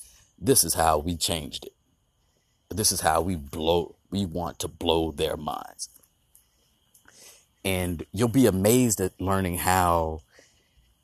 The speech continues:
an open admission of guilt or an open admission of a shortfall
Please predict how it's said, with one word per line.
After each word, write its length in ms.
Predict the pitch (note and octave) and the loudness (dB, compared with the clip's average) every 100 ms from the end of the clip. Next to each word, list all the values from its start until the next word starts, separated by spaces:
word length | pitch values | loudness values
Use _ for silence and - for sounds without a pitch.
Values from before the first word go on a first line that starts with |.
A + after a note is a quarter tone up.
| _ _ _ | _ _ _
an 140 | G#2+ F#2 - _ | -4 -4 -8 _
open 480 | A#2+ C3+ - C3 B2+ - | 4 6 6 6 6 2
admission 680 | G2 E2+ F#2+ A#2 B2 G#2+ G#2+ - | -2 0 2 2 2 2 0 -6
of 200 | D#2 D#2 | -8 -4
guilt 340 | G2 E2 - - | 0 0 -2 -6
or 220 | E2+ E2+ | 0 2
an 100 | E2+ E2 | 2 2
open 360 | A#2 B2 A#2 A2 | 2 4 2 2
admission 600 | G2 F2 F#2 - F#2+ F2+ - | 0 0 0 0 -2 -4 -2
of 360 | E2+ E2 D#2 - _ - _ - | 0 0 -2 -8 _ -20 _ -4
a 60 | F2+ | -2
shortfall 840 | - - A#2 - - D#2+ B1 - | 2 2 2 2 0 0 -2 -8